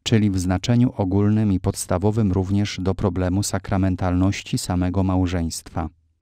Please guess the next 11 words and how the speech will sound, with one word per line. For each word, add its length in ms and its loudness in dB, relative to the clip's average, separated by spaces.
Zdaje 400 2
się 180 -2
to 200 2
szczególnie 540 0
uzasadnione 800 2
w 80 -8
świetle 400 -2
analizy 640 0
listu 340 0
do 160 2
Efezjan. 640 -2